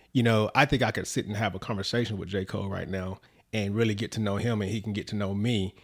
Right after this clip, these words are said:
And it wouldn't, I wouldn't be going, "He's a rapper. He's a, he's, he's rich." I think I can actually see through it and get to know him as a person. Then a question that I wanna pose to you is this.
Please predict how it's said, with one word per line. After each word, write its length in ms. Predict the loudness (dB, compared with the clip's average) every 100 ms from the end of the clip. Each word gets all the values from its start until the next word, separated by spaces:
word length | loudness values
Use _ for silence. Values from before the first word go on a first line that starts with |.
| -8
And 120 | -2
it 80 | 2
wouldn't, 380 | 2 2 0 0
I 100 | 6
wouldn't 260 | 6 6 4
be 80 | 0
going, 320 | 2 0 -2 -6 _
"He's 220 | 2 2
a 40 | 4
rapper. 340 | 4 4 -2
He's 240 | 4 4 4
a, 60 | 2
he's, 200 | 2 6
he's 240 | 4 6
rich." 320 | 4 4 0 2
I 100 | 4
think 160 | 4 2
I 100 | 0
can 200 | -4 0
actually 260 | 0 0
see 220 | -4 -2 -2
through 200 | -2 -2
it 60 |
and 80 | -2
get 120 | -6
to 80 | -4
know 140 | -4 -4
him 180 | -4
as 120 | -6 -10
a 60 |
person. 440 | -4 -2 -2 -6 -14 _ -20 -20 -8
Then 140 | -2 0
a 60 |
question 460 | -2 6 6 6 2
that 80 | 2
I 80 | 2
wanna 220 | 2 -2
pose 280 | -4 -6 -6
to 100 | -6
you 160 | -4 -4
is 100 | -6
this. 300 | -8 -8 -12